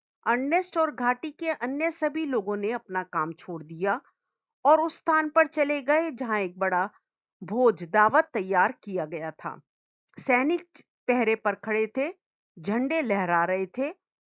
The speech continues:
और भीड़ ग-, गर्जना कर रही थी। Proceeded means move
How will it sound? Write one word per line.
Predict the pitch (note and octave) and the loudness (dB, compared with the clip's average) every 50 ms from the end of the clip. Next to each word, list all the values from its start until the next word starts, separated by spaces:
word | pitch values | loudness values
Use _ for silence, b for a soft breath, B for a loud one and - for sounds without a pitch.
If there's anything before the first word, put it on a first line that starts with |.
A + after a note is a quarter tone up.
| _ - | _ -4
और | A#3 A#3+ A#3 A3 | 0 2 2 2
भीड़ | F3 D#3 F3 F#3+ B3 C4 B3+ A#3+ C4 - _ _ _ _ _ _ | 0 -2 -4 -2 0 0 0 -2 -6 -12 _ _ _ _ _ _
ग-, | E3+ D#3+ - - _ _ _ _ - | -18 -18 -18 -18 _ _ _ _ 0
गर्जना | G#3+ A3+ A3 G3 - B3 C4+ D4 D#4+ | 0 0 0 0 0 2 4 4 4
कर | D#4 - A3+ F#3+ | 4 2 0 0
रही | F3+ F3+ E3+ E3+ E3 D#3 | 0 0 -2 -2 -2 -4
थी। | - - - - C#3+ C3 - _ _ _ _ _ _ _ _ _ _ _ _ _ _ _ _ _ _ _ _ _ _ _ _ _ - | -8 -10 -12 -12 -12 -12 -16 _ _ _ _ _ _ _ _ _ _ _ _ _ _ _ _ _ _ _ _ _ _ _ _ _ -4
Proceeded | C4+ C#4+ C4+ - - D#4 D4+ D#4 C4+ E4 E4 D#4 | -2 -2 -4 -2 -2 -4 -4 -2 -2 -4 -6 -6
means | D4+ A#3+ G#3+ G#3+ G#3 G3+ A3 A3+ - - - | -6 -6 -6 -6 -6 -8 -8 -10 -14 -16 -12
move | F#3+ G3 G#3 G3 | -8 -8 -8 -8